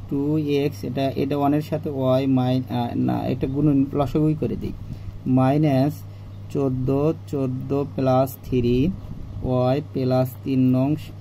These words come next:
তিন তিরিকে নয় by fourteen equal to zero। বা লিখতে পারি আমরা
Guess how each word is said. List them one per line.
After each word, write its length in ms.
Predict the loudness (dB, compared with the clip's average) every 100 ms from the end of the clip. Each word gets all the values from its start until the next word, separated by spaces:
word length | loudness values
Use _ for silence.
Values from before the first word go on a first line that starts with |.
| -4
তিন 140 | 0 0
তিরিকে 280 | -2 -2 2
নয় 420 | 2 2 2 2
by 340 | 2 2 0 -4 -10 -16 -16 -16 -16 -6
fourteen 480 | -4 -4 -6 -6 -6
equal 200 | -4 -4 -4
to 100 | -6 -2 0
zero। 180 | 0 0 -10 -12 -12 -12 -12 -14 -10
বা 280 | -4 0 2
লিখতে 340 | 2 0 -2 -2
পারি 340 | 2 4 4 4
আমরা 540 | 4 4 4 4 2